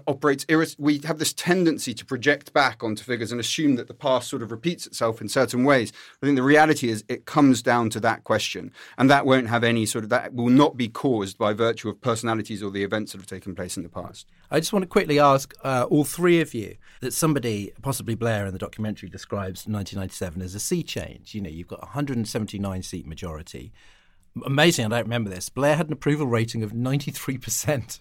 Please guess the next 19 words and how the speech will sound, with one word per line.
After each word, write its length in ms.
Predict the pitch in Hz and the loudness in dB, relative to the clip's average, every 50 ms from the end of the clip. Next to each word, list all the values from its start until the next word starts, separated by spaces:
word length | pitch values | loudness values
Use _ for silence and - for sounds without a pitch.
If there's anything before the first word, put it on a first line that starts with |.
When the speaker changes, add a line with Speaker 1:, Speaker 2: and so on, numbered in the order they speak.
| _ _ | _ _
Speaker 2:
<laughs> 120 | - - | -8 -6
at 100 | 156 - | -6 -2
one 220 | 117 120 107 104 | -2 -2 -2 -2
point. 200 | 101 - 90 82 | -4 -8 -10 -8
Speaker 1:
Fucking 260 | - - 107 - 90 85 | -8 -8 -8 -8 -8 -8
hell. 280 | 95 95 87 90 87 - - - - - - _ _ - - _ _ - - - | -8 -8 -10 -12 -14 -16 -20 -20 -20 -20 -20 _ _ -20 -20 _ _ -20 -10 -2
Speaker 2:
Could 240 | - 285 339 339 | 2 2 2 4
that 220 | - 254 - - - | 4 4 4 4 4
ever 220 | 160 156 151 147 | 2 2 2 2
happen 320 | 135 143 139 - 139 117 110 | 0 -2 -4 -4 -4 -4 -4
again, 380 | 107 - 101 92 80 73 69 - | -2 -4 -4 -6 -6 -8 -14 -14
do 80 | - 92 | -16 -16
you 40 | |
think, 280 | - - 95 90 - - | -12 -10 -12 -12 -12 -14
for 140 | - - - - | -14 -14 -10 -6
any 260 | 117 123 120 120 117 113 | -4 -4 -2 -2 -2 -2
U 420 | 107 98 98 104 104 110 110 110 | -4 -4 -6 -8 -6 -6 -6 -6
K-wide 680 | 107 - - 117 107 107 101 98 95 95 92 95 85 - | -8 -8 -8 -6 -4 -4 -4 -6 -6 -8 -8 -10 -12 -14
party? 560 | - - 85 82 - - - - - - - | -14 -12 -12 -12 -12 -14 -16 -18 -18 -18 -20